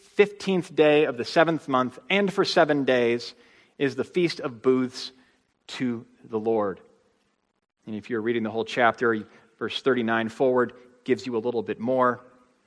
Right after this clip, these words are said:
They were to dwell in booths for a week,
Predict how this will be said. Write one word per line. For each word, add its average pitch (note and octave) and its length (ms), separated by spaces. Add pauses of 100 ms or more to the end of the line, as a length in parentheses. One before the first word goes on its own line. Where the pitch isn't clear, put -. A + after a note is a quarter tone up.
(560)
They B2 180
were B2 140
to C#3 100
dwell A#2+ 320
in C#3 140
booths A#2+ 720 (480)
for B2 240
a A#2+ 40
week, C3+ 440